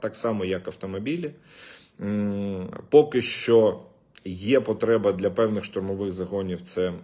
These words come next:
м, е, плити, бронеплити, але не звичайні там якісь сталеві, а виключно топові, легкі і, е, високого класу.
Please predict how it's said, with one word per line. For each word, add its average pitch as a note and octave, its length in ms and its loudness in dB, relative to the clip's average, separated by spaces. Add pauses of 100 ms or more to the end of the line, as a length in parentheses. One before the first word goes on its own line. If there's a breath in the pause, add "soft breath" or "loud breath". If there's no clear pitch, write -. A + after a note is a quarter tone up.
(100)
м, F#2 220 -4
е, F2+ 360 -4
плити, D3 300 -4
бронеплити, A2 800 0 (100)
але B2+ 600 4 (400 loud breath)
не A#2+ 260 2
звичайні A#2 640 2
там G2 220 -2
якісь G2+ 300 -4
сталеві, G2 680 0 (100)
а F2+ 100 -8
виключно A#2 520 -6
топові, A2+ 640 -2 (140)
легкі A2+ 760 -2
і, G#2+ 580 -2 (120)
е, F#2+ 400 0
високого G2 520 -4
класу. B2 400 -4